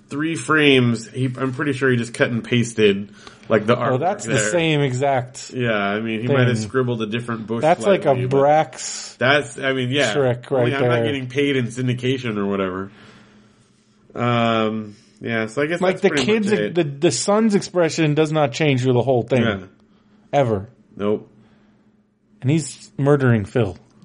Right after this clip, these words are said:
Speaker 1: Basically, I mean, he's sucking his soul out. That, that stare 'Cause look at that. I mean, he lo-, he, he looks dead. Just got that dead eye stare.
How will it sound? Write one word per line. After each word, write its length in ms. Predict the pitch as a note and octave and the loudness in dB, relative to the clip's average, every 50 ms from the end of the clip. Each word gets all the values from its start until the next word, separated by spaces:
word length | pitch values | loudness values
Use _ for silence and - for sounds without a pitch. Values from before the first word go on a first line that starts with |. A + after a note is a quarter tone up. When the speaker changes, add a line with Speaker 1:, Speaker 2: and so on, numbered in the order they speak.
| - _ | -14 _
Speaker 1:
Basically, 560 | - D3+ E3+ F3+ - B2+ G#2 G#2 G#2+ G#2 G#2+ | -6 -4 -4 -4 -8 -6 -2 0 0 2 2
I 60 | A#2+ | 2
mean, 140 | B2 C#3 C#3+ | 0 0 0
he's 140 | E3+ E3+ - | 0 -2 -4
sucking 400 | - D3 C#3 C3 B2 C3+ C3+ B2+ | 0 0 0 0 0 -2 -2 0
his 180 | B2 B2 A#2+ B2 | 0 -2 -2 -2
soul 260 | B2+ B2 A#2 A2 G#2+ | -2 0 2 2 0
out. 220 | G2+ F#2+ F#2+ - - | 0 -4 -6 -6 -2
That, 240 | A#2+ B2+ B2+ B2 C3 | -2 -2 -2 0 2
that 240 | C3 C3 C3 C3 | 2 2 2 0
stare 600 | - - - C#3+ C3+ B2+ A#2 G#2+ G2+ F#2+ F#2 F#2+ - _ _ - _ _ - _ _ _ _ _ _ _ - - | -6 -4 0 2 4 4 4 2 0 -2 -6 -10 -14 _ _ -20 _ _ -20 _ _ _ _ _ _ _ -20 -14
'Cause 120 | F3 F3 | -8 -4
look 140 | A3 B3+ B3 | -4 -2 -2
at 60 | C4+ | 2
that. 200 | A3 F#3 C3+ C3 | 2 2 2 2
I 40 | C#3 | 0
mean, 140 | D3+ E3 E3 | 0 -2 -2
he 380 | D3+ F3+ A3 A#3+ A3+ G#3 - - | -2 -2 -2 -2 -2 -4 -6 -10
lo-, 180 | - D#3 D#3+ C#3+ | -10 -10 -10 -10
he, 160 | - D#3 F3 | -8 -8 -10
he 200 | E3+ D3+ C3+ E3+ | -10 -10 -8 -8
looks 300 | D#3+ D#3+ E3+ F#3 F3+ - - | -6 -4 -4 -4 -4 -4 2
dead. 400 | - C3+ A#2+ G#2 F#2+ - - - - - - - - - - - - - - - _ _ _ _ _ _ _ _ _ _ _ _ _ _ _ _ _ _ _ _ _ _ _ - | 2 4 4 4 2 -2 -8 -12 -14 -18 -20 -20 -20 -20 -20 -20 -20 -20 -20 -20 _ _ _ _ _ _ _ _ _ _ _ _ _ _ _ _ _ _ _ _ _ _ _ -18
Just 180 | - - - | -16 -10 -2
got 140 | - C#3+ B2+ | 0 0 2
that 200 | B2 B2 A#2+ - | 2 0 0 0
dead 220 | B2 B2 B2 B2+ | 0 2 2 2
eye 220 | B2+ A#2+ A#2+ A#2+ A2+ | 2 2 2 0 0
stare. 640 | A2+ - - A#2+ A2+ A2 G#2+ G2+ G2 F#2+ F#2+ F#2 | -2 -4 -2 0 2 4 4 4 4 0 -2 -6